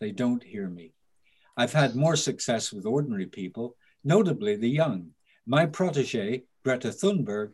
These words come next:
has been representative of her generation. We, I, elves, will bombard humans with solutions,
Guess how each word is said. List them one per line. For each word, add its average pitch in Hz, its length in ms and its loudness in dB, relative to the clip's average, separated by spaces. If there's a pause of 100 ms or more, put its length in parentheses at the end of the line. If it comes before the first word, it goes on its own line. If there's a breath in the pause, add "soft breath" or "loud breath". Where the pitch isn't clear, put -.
(140)
has 123 180 -2
been 113 220 0
representative 120 1040 -2 (160)
of 117 180 -4
her 113 120 -6
generation. 110 840 -2 (680)
We, 160 480 6
I, 143 480 2
elves, 113 500 2
will 110 320 -2 (280)
bombard 147 720 2
humans 147 520 2
with 135 160 0
solutions, 117 840 -2